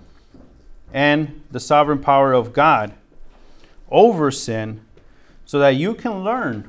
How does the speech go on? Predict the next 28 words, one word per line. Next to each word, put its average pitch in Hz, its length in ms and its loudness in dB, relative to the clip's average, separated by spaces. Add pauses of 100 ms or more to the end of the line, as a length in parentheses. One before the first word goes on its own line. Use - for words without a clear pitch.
(100)
whether 139 280 0
or 135 80 0
not 131 300 -2
you're 156 180 -2
being 156 260 0
deceived 123 460 -6
by 110 140 -8
sin 110 460 -12 (680)
and 113 140 -8
how 131 220 0
to 135 160 -8
guard 120 300 -4
against 117 400 -10
it 110 100 -10
in 117 200 -10
your 104 160 -10
own 101 180 -8
life. 101 420 -10 (1400)
Let 139 180 4
us 143 180 2
read 131 400 -2 (1200)
Genesis 135 760 -6 (880)
chapter 123 320 -4
eleven, 101 540 -6 (1600)
verses 107 320 -10
one 107 240 -8
through 110 160 -10
nine. 98 300 -12